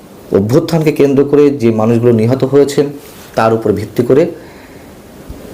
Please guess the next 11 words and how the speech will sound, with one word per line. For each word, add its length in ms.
আর 300
যা 200
যা 120
তারা 220
বলেছেন, 560
সে 220
অনুযায়ী 340
কি 100
সব 220
করা 160
হচ্ছে? 640